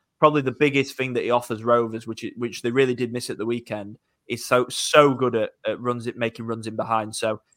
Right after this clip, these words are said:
he doesn't play up front. He's, he's, he's a number ten. He very much plays, uh, drops deep, comes to link. He plays almost as a third, third central midfielder, playing that sort of left number eight channel or as a number ten.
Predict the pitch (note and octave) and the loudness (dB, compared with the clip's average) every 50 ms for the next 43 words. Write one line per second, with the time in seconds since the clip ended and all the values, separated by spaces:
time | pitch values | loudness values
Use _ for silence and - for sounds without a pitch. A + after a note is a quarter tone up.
0 | _ - B2 D3 E3 D3+ E3 C3+ B2 C#3 C3 B2+ B2 - - B2 C3 C#3 C3 - | _ -6 0 0 0 0 0 0 2 4 4 4 2 0 0 0 0 0 -2 -6
1 | G#2 A#2+ A2+ G#2+ - A2+ A2 G#2 - - A2 A2 A2+ A#2 B2 B2 A#2 A2+ - - | -6 -8 -6 -6 -8 -8 -8 -10 -10 -12 -10 -8 -6 -6 -6 -6 -6 -6 -2 0
2 | A#2+ A#2 A#2 A#2 A2 A#2+ A#2+ A#2 A#2 G#2+ - - - A#2+ A#2 A#2 A2+ A2+ A2+ - | 0 2 0 -2 -2 0 -2 -2 -2 -6 -10 -4 0 2 2 2 2 0 -4 -6
3 | - _ _ _ _ _ _ - - G#2 G#2+ G2 - - B2+ B2 - - - A#2+ | -12 _ _ _ _ _ _ -8 -4 -4 -4 -4 2 2 2 2 2 -4 -4 -2
4 | A#2+ B2 B2 A#2+ - - A2+ A2+ - - A2+ A#2 A#2+ A#2+ A#2 A#2 - G#2+ - B2 | -2 -2 -2 -4 -8 -14 -12 -12 -6 -4 -2 -2 -2 -2 -4 -8 -14 -12 -4 -2
5 | A2+ A2+ G#2+ A#2 A2+ A2+ A2 - A2 G#2 A2+ - - A2+ A2+ A2 - - _ _ | -2 -2 -2 -4 -6 -6 -8 -12 -10 -10 -10 -6 -4 -2 -2 -2 -4 -10 _ _
6 | _ _ - A#2+ A#2 A2+ - G#2+ - - G#2+ A2 G#2+ - B2+ A#2+ A#2 A#2 A#2 A2 | _ _ 0 0 0 0 -4 -10 -10 -10 -12 -12 -8 -4 -2 0 0 0 -2 -4
7 | - - A2 A2 A2 A2 F#2+ - - A2+ G#2 G2+ A2 G#2+ G#2+ A#2+ A#2 - - B2 | -2 -4 -4 -4 -4 -6 -8 -6 -4 -4 -2 -2 -2 -2 0 -2 -2 -2 -4 -10
8 | A#2 A2+ A2+ A2+ A#2 A#2+ A#2 - - - A#2 A2 A2+ A2+ A2+ A2+ A2+ _ _ _ | -10 -6 -4 -2 -2 -2 -2 -4 -6 -4 -4 -2 0 0 -2 -2 -4 _ _ _
9 | _ _ - A2 A#2 A#2 A2 A#2 A#2 A2 A2 A2+ - - - - A#2 A#2 A#2+ B2 | _ _ 0 0 0 0 0 -4 -6 -6 -8 -8 -10 -6 0 2 2 2 2 -2
10 | B2+ | -6